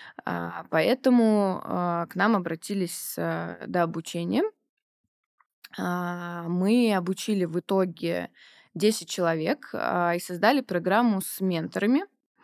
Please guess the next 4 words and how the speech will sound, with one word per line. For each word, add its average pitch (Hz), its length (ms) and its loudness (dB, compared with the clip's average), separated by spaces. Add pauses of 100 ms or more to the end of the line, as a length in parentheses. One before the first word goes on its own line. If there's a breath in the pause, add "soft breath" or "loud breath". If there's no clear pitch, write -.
(580 loud breath)
А, 175 880 -2
на 185 200 2
выходе, 247 1040 2
а, 190 460 -2